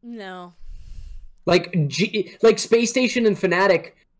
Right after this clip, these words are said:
Speaker 2: are part, are, like, two of their signature teams,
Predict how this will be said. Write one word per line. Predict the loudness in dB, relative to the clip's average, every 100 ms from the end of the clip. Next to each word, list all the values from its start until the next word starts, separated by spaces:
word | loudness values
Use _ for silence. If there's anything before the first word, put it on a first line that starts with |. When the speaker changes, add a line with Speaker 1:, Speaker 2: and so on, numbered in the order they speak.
| _ _
Speaker 2:
are | 4 4
part, | 2 2 2 2
are, | 2 4
like, | 2 -2
two | 4 6
of | 6
their | -2
signature | -2 -4 -4 -4 -6 -6 -8
teams, | -6 -4 -4 -4 -10